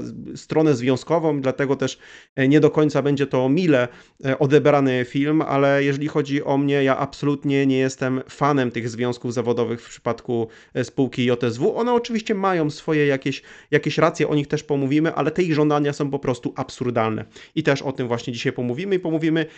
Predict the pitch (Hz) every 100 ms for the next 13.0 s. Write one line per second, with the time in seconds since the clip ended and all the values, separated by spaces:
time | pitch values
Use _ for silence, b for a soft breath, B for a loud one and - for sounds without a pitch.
0 | B - - 131 190 180 - 170 170 175
1 | - b b - 156 170 143 147 147 -
2 | - 160 147 151 139 135 - 131 135 131
3 | 127 127 117 123 151 151 151 135 170 165
4 | 165 147 147 147 151 139 131 139 139 143
5 | 135 135 - 131 123 - 131 117 120 117
6 | 135 143 135 131 135 139 127 120 120 113
7 | 113 117 113 110 - 117 110 107 B B
8 | B B 156 208 - 170 170 170 147 143
9 | 147 139 139 139 123 - 120 131 117 117
10 | - 139 131 113 110 - - 147 143 135
11 | 127 - _ _ _ - 147 180 185 185
12 | 180 160 - 175 170 147 143 147 -